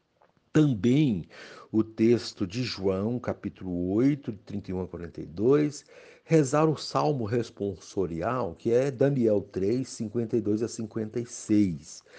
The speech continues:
Uma vez que você já ouviu a proclamação do Evangelho com a reflexão, você poderá agora acompanhar a leitura do, da profecia de Daniel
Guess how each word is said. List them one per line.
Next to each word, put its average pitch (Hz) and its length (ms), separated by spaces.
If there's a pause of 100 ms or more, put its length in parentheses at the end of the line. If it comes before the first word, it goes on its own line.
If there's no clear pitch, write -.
(320)
Uma 120 200
vez 156 260
que - 80
você 120 320
já 110 140
ouviu 95 280
a 95 40
proclamação 90 640
do 82 80
Evangelho 85 580
com - 120
a - 20
reflexão, - 720 (380)
você 127 240
poderá 147 420
agora 87 320
acompanhar 101 560
a 92 60
leitura 101 520
do, 90 220 (320)
da - 180
profecia 92 720
de 104 240
Daniel 127 840